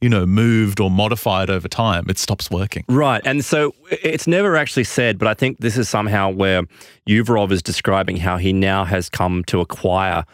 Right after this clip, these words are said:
Speaker 2: some of the information that he has, is that ultimately he went to one of these working pyramids and this is how he gained his, and as I said to you know, at the start of the show, I'm like, I don't know how he got this understanding of how these things worked.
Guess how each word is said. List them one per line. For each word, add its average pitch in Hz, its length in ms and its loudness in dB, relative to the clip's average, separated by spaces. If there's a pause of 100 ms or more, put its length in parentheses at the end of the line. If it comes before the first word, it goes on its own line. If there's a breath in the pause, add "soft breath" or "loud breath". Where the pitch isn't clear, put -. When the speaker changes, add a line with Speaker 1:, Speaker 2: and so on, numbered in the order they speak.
(240 soft breath)
Speaker 2:
some 110 200 0
of 90 60 -4
the 101 100 2
information 95 400 -2
that 92 100 2
he 87 60 0
has, 92 360 -2
is 87 60 -6
that 98 100 0
ultimately 104 460 0
he 98 140 2
went 95 220 0
to 95 80 -2
one 92 100 2
of 92 40 2
these 87 140 0
working 90 300 -2
pyramids 95 480 -2
and 92 100 2
this 90 140 -4
is 90 80 -6
how 90 120 -2
he 87 120 0
gained 92 480 -4
his, 92 180 0
and 107 140 0
as 123 140 2
I 110 60 2
said 98 240 -2
to 104 80 -8
you 95 60 2
know, 90 80 2
at - 60 -10
the - 80 -10
start 92 160 0
of 85 40 -4
the - 80 -6
show, 117 240 2
I'm 95 80 0
like, 95 120 -2
I 101 40 0
don't 110 140 0
know 98 120 0
how 101 280 -2
he 98 80 0
got - 200 -4
this 95 120 -2
understanding 98 560 0
of 87 60 -2
how 90 120 -2
these 87 200 -2
things 90 200 -4
worked. 110 320 0